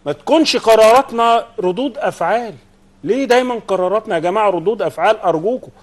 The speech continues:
ده، ده سؤالي لكل المسؤولين على فكرة في جميع المجالات. ليه ما بنب-، ما بنبدأش نتصرف غير لما تحصل المشكلة وقراراتنا بتكون ر-، ردود افعال؟ ما احنا بنقول الحلول من دلوقتي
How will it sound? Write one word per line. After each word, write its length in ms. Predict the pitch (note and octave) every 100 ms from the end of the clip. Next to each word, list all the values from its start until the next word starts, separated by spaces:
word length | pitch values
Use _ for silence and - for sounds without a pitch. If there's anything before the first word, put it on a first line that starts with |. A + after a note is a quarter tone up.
| - - _
ده، 340 | C3 G#3+ C4 B3
ده 220 | D#3+ A#3+
سؤالي 420 | A#3+ G3+ B3 C4
لكل 340 | A3 - D4 C4
المسؤولين 640 | A3+ G#3 C4 G#3 C4 F#3+ - _ -
على 160 | E3 F#3
فكرة 260 | C#4+ -
في 80 | G#3+
جميع 240 | G3 B3 B3+
المجالات. 500 | G3+ F3+ G3 A3+ F#3+ _ _ _ _ _ _
ليه 220 | F3 C4+
ما 140 | D4+ B3
بنب-، 280 | F#3+ G3+ E3+ -
ما 140 | E3+ D#3+
بنبدأش 560 | C3+ D#3 D#3+ C#4+ -
نتصرف 580 | C4 A#3 - C4+ C#4 G#3
غير 140 | A3
لما 200 | A3 A3
تحصل 400 | G#3 C#4 - A3+
المشكلة 520 | A3 F#3+ - C#4+ B3 C#3 _ _ _ _ -
وقراراتنا 560 | D3 F#3+ G3 A3 C#4 A#3+
بتكون 320 | F#3 - B3
ر-، 220 | A3+ G3 F3
ردود 260 | F#3 C4
افعال؟ 400 | G3 - A3 A#3+ F3 - _ -
ما 60 | E3
احنا 180 | B3
بنقول 360 | A#3+ C4+ C#4+ E4+
الحلول 400 | - A#3+ C4 C#4+
من 160 | A#3+ G3+
دلوقتي 440 | G3 G3+ G3+ -